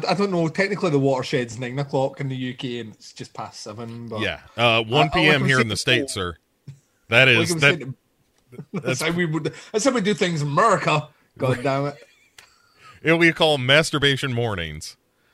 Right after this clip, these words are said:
Speaker 2: Uh,
Speaker 1: Masturbation
Speaker 2: you start talking about, about boners right away. Um,
Speaker 1: Uh, yeah, I had, I had a few glasses of white wine, uh, with my, with my dinner tonight, and, um,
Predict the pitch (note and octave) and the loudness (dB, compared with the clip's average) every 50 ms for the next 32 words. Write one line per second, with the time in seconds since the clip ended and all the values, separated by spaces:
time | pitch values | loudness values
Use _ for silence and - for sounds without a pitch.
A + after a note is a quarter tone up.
0 | _ _ _ - C#4+ E4+ - - F3+ E3 A2 G#3+ - - - - D3 - - D#3+ | _ _ _ -8 -8 -6 -4 -4 -2 -2 -2 -2 -4 -6 -12 -16 -16 -12 -12 -12
1 | - G#2 G#2+ G#2+ - - C3+ B2 B2 A#2 - B2+ A#2+ A2 A#2 - A#2+ G#2+ G2+ G2 | -10 -6 -8 -6 -2 0 0 0 0 0 -2 -2 -2 -2 0 0 -2 -2 -2 -2
2 | G2+ G2 F#2+ F#2 F#2+ - - F#2+ G2+ G2+ G2+ G2 E2+ G2 G2 F#2+ F#2 F2 F2+ - | -2 0 0 0 -2 -4 -6 -8 -6 -6 -6 -6 -4 -6 -6 -4 -6 -8 -8 -8
3 | G2 F#2+ F#2 F2+ F2 F2 F2 F2 F2 D2+ D#2 _ _ _ _ _ _ - - C#4 | -8 -6 -6 -6 -6 -8 -8 -8 -8 -10 -12 _ _ _ _ _ _ -14 -12 -12
4 | C#4 _ - G#2 G#2+ - G#3+ G#3 G3+ G3+ F3+ F#3 F3+ F#3 E3+ F3 F3 F3 D#3 E3 | -12 _ -8 -6 -4 -2 -2 -2 -2 -2 -2 -2 -2 -2 -2 -2 0 0 0 0
5 | F#3+ F3+ E3+ F#3 - - D#3+ E3+ F3 E3 E3+ E3 - G#3 G3+ G#3+ A3 A3+ A3 G3 | 0 -2 -2 -4 -6 -4 -2 -2 -2 -2 -4 -6 -6 -6 -4 -2 -2 -4 -4 -6
6 | D#3 - _ _ - C#3+ B2 C3+ C#3 C#3 C#3 - C#3 B2 A#2 A#2 G#2+ G2+ - - | -8 -10 _ _ -18 -10 -4 -4 -4 -4 -4 -10 -14 -12 -12 -12 -12 -12 -12 -10
7 | C#3 C#3 D3 - A#2+ B2 C#3 C#3 B2+ G#2 - _ _ _ _ _ _ _ _ _ | -10 -10 -8 -8 -10 -8 -8 -8 -10 -12 -16 _ _ _ _ _ _ _ _ _
8 | _ B2+ A2 A2+ A2+ A2 A2 G#2+ A2 A2 A2+ A2+ - - B2 A2+ A2 A2 G#2+ G#2 | _ -14 -12 -12 -10 -10 -12 -12 -12 -12 -14 -14 -12 -12 -10 -10 -10 -10 -10 -12
9 | G#2 G2+ - - A#2 - - G2+ G2 G2+ G2+ A#2+ A#2+ C3 B2 G#2+ - A#2 A2 G2 | -14 -14 -16 -16 -18 -16 -16 -16 -14 -12 -12 -12 -10 -10 -12 -14 -14 -16 -14 -14
10 | G2 G2+ - G2+ G#2 G#2 G#2 G#2 G#2 G#2 G#2 G#2 G2+ G2 F#2+ G2 F#2+ | -14 -14 -14 -16 -16 -14 -14 -14 -12 -12 -12 -12 -14 -14 -14 -16 -18